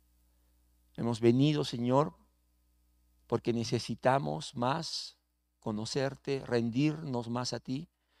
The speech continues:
Y como iglesia, Señor, también animarnos, alentarnos. Ayúdanos, guíanos, tu Santo Espíritu y tu palabra, Señor, sean los ayos, los guías,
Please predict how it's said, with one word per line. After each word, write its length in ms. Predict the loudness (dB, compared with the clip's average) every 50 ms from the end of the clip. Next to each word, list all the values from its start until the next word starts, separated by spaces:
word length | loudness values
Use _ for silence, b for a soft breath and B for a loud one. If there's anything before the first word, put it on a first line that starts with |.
| _ _ _ _ _ _ _ _ _ _ _
Y 100 | -4 10
como 240 | 10 10 12 12 8
iglesia, 500 | 8 8 6 6 6 6 6 4 0 0
Señor, 360 | 0 0 -2 0 0 0 0
también 560 | 0 0 0 0 0 -2 -2 -4 -6 -10 -10 -4
animarnos, 840 | -2 2 2 4 4 6 4 4 4 -2 -6 -8 -10 -14 -16 -14 -8
alentarnos. 840 | -4 -2 0 0 -2 0 -2 -4 -4 -4 -12 -18 -20 -20 -20 -20 _ _ _ _ _ _ _ _ _ _ _ _ _ _ _ _ _ _ _ _ _ _
Ayúdanos, 840 | -6 -2 4 6 8 8 8 6 4 -2 -6 -6 -8 -12 -14 -16 _ _ _ _ _
guíanos, 600 | -8 2 6 8 8 8 8 4 -2 -4 -6 -8 -8
tu 120 | -10 -10
Santo 320 | 2 4 4 4 4 -2 -6
Espíritu 380 | -8 _ -6 -6 -4 -2 -4
y 40 | -6
tu 160 | -4 -6 -6
palabra, 480 | -2 0 2 4 4 4 4 2 -2 -6
Señor, 460 | -8 -6 -6 -4 -4 -4 -4 -6 -8 _ _ _ _ _ _ _ _ _ _ _ _ _ _ _ _ _ _ _ _ _ _ _
sean 580 | _ 4 6 8 8 8 6 4 0 -6 -10 -14 -18 -20 -20 -12 _
los 240 | 0 0 0 0 6
ayos, 560 | 10 10 10 10 10 2 -2 -4 -10 -14 -16 _ _ _
los 180 | -2 -2 -2 -2
guías, 600 | 0 2 4 4 4 2 -2 -10 -12 -12 -14